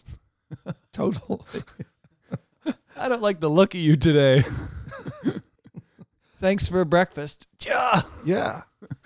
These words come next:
Speaker 1: His, he was delegated to feed
Speaker 2: Mm-hmm.
Speaker 1: the servants. And the moment that he said within himself,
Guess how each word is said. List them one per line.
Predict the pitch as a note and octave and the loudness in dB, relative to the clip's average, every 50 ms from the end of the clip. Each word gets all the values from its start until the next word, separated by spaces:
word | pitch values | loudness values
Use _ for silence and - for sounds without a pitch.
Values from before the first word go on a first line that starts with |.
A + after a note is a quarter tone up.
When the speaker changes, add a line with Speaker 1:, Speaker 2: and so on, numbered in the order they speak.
| - - - - _ _ _ _ _ _ _ _ _ _ | -20 -20 -20 -20 _ _ _ _ _ _ _ _ _ _
Speaker 1:
His, | - E3 A#3+ G#3+ D#3 C3+ - | 0 2 2 2 0 0 2
he | F3+ A#3+ | 2 4
was | B3 B3 G3 C#3+ C3+ | 6 6 4 4 2
delegated | C3+ B2 - - A3 B3 C4+ D#4+ C#4 G3 F#3 E3 D3 C3+ D3 D3 - | -4 -6 0 4 4 6 6 6 4 4 4 2 2 0 -2 -4 -4
to | C3+ | -6
feed | - - - - G#3 G3 D3+ A#2 - - - - - - _ _ _ _ _ _ _ _ _ _ _ _ _ _ _ _ - | -8 -8 -6 -4 -2 -2 -2 -2 -4 -8 -14 -16 -18 -20 _ _ _ _ _ _ _ _ _ _ _ _ _ _ _ _ -8
Speaker 2:
Mm-hmm. | G#2+ A2 A2 | -6 -4 -4
Speaker 1:
the | A2 | -4
servants. | G#2+ G#2+ A#2+ A2 D#2+ A#1+ B1+ - - - - _ _ _ _ _ _ _ _ _ _ _ _ _ _ _ _ _ _ _ _ _ _ _ _ _ - | -4 -4 -2 -4 -4 -6 -8 -10 -12 -16 -20 _ _ _ _ _ _ _ _ _ _ _ _ _ _ _ _ _ _ _ _ _ _ _ _ _ -2
And | C3+ B2+ B2 | 0 2 2
the | A#2 | 2
moment | B2 C#3+ E3+ G#3 A3+ B3 A#3 - - - - _ _ _ _ _ _ | 4 4 4 6 4 4 2 0 -6 -18 -20 _ _ _ _ _ _
that | D3 E3 E3 D#3 | -6 -4 -2 -2
he | C#3 E3 E3 E3 | -2 -2 -4 -4
said | - - - - D4+ D#4 D#4 C4 C4 | -4 -4 -2 0 0 0 0 0 -2
within | D#4 D4+ D4 C#4 D4 D4 C4+ | -4 -4 -2 -4 -4 -4 -2
himself, | C4 C#4 C4+ C4 G3+ D3 G#3+ F#3 D#3+ A2+ A#2+ - G#2 - - | -2 -2 -4 -6 -6 -6 -6 -4 -4 -6 -6 -8 -10 -14 -18